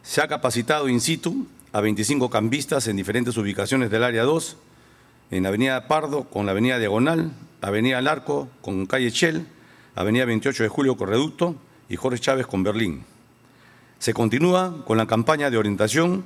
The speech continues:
en locales comerciales y restaurantes respecto a las medidas de seguridad interna que deben adoptar referente a personas sospechosos que pueden ingresar para cometer ilícitos.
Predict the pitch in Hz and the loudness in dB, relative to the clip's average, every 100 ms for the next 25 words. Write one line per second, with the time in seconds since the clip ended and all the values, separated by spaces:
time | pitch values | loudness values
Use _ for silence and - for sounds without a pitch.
0 | - - 107 110 147 143 - 110 110 160 | -10 0 2 2 2 0 0 0 2 0
1 | 151 135 110 101 113 127 156 151 170 160 | 0 0 -2 0 2 2 2 0 -2 -4
2 | - - - - 104 - 135 135 117 113 | -18 -20 -20 -8 -6 -4 0 2 2 2
3 | 135 147 127 110 98 123 151 170 - - | 2 2 0 0 2 2 2 0 -8 -20
4 | - - - - 104 110 165 160 180 - | -20 -20 -12 -2 0 2 2 2 0 -2
5 | - - - - 120 143 131 110 107 156 | -16 -20 -10 0 2 2 2 0 0 -2
6 | 160 - - - - 104 120 139 139 123 | -2 -10 -20 -20 -4 -2 2 2 2 0
7 | 113 143 135 117 110 - 160 143 135 - | 0 0 0 0 0 2 0 0 -2 -2
8 | 139 135 135 120 107 101 98 143 143 113 | 2 2 2 0 0 2 2 0 2 0
9 | 104 101 101 131 127 110 87 92 - | 2 0 0 0 2 0 -2 -8 -12